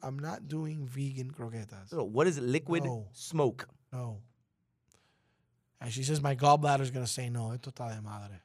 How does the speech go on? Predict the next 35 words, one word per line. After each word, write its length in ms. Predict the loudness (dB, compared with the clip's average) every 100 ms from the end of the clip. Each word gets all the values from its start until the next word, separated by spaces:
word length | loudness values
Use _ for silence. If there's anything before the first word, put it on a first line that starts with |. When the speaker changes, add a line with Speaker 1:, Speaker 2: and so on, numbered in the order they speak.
| _
Speaker 2:
I 140 | 8 10
wanna 220 | 10 12
know 80 | 12
what 120 | 10
liquid 340 | 8 6 2 2
smoke 300 | 0 0 0
is. 280 | -8 -10 -20 _ _ _ -20
<laughs> 1160 | -20 -20 -20 _ _ _ _ _ _ -18 6
What 160 | 10 10
is 100 | 8
liquid 400 | 6 6 6 2
smoke? 540 | 0 0 6 6 6 -6 _ _ 10
Hold 160 | 12 12
on 100 | 10
a 40 |
minute. 160 | 6 0 -12 -20 -20 _ -20 -20 -20 4
A 60 | 4
quarter 400 | 8 12 12 10
teaspoon 540 | 4 2 0 2 6
of 120 | 6 8
liquid 320 | 8 8 4
smoke. 380 | 4 0 0 -4 _ _ _ _ _ -14
Speaker 1:
Yeah, 160 | -8 -8
what 260 | -8 -8
the 80 | -8
hell 220 | -6 -4 -6
is 140 | -6
that? 340 | -6 -6 -8 -14 _ _ _
Whatever. 480 | -12 -10 -10 -12 -16 -20 _ _ _ _ _ _ _ _ _ _
So, 420 | -6 4 6 6 2
yeah, 240 | 8 10 10
man, 240 | 8 6
I 180 | 8 10
don't 140 | 10 10
know. 320 | 10 8